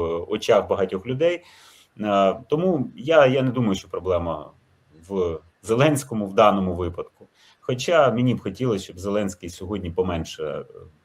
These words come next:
е, спілкувався і довіряв європейським лідерам. Вони, вони точно зупинки війни не хочуть. А тому це не п'ять кроків, це не десять метрів, як, е,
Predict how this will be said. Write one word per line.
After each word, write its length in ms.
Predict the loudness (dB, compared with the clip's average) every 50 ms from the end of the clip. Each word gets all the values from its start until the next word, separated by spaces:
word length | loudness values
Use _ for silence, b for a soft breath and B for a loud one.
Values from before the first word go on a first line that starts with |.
| _ _ _ -6 -6
е, 80 | -6 -6 _ _
спілкувався 760 | -18 -8 -6 -6 -6 -4 2 6 6 6 6 6 0 -4
і 80 | -4 -4
довіряв 500 | -2 -2 0 2 4 4 4 4 2 -2
європейським 600 | -2 -4 -4 -2 -2 -4 -4 -4 -6 _ -6 -4
лідерам. 400 | -4 0 0 0 0 0 -2 -2
Вони, 300 | -4 -2 -2 -2 -4 -2
вони 200 | -2 -2 -2 -2
точно 600 | -2 -4 -4 -6 -4 -6 -6 -6 -6 -6 -8 -10 -14 -16 -16
зупинки 360 | -14 -6 -4 -4 -4 -2 -2
війни 220 | -2 -2 0 0 0
не 160 | 0 0 -2
хочуть. 400 | -2 -2 -4 -4 -4 -6 -12 -20 B B B B B B B B B B B B B _
А 140 | -6 -4 -4
тому 400 | -2 -2 0 0 2 2 2 0
це 240 | 0 4 6 6 6
не 140 | 6 4 0
п'ять 320 | 0 2 2 2 2 0
кроків, 500 | -4 -6 -4 -4 -4 -4 -8 -12 -16 -16 -18 _ _ _
це 240 | _ -2 0 0 2
не 120 | 0 -2
десять 580 | -2 4 4 4 4 4 0 -4 -6 -6 -12 -10
метрів, 480 | -6 -2 0 0 0 0 -2 -4 -2 -2
як, 240 | -2 -2 -4 _ -18
е, 40 | -18